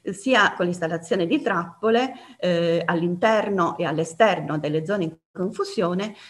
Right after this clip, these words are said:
e sia con i monitoraggi sui frutti e sui, insomma, sulle, sulle piante che noi facciamo, monitoraggi che facciamo settimanalmente.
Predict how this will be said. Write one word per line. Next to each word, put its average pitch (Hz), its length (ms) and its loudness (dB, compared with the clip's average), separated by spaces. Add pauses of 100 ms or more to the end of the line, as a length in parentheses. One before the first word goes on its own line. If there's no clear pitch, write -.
(120)
e 240 140 8
sia 233 380 2
con 208 140 0
i 170 60 2
monitoraggi 180 1080 2
sui - 200 -12
frutti 165 760 -2
e 151 200 -4
sui, 151 560 -2
insomma, 147 380 -4
sulle, - 480 -4
sulle 170 240 -2
piante 165 420 -2
che 131 80 -4
noi 147 100 -4
facciamo, 160 460 -2
monitoraggi 151 480 -4
che 156 100 -8
facciamo 147 600 -8 (260)
settimanalmente. - 1160 -6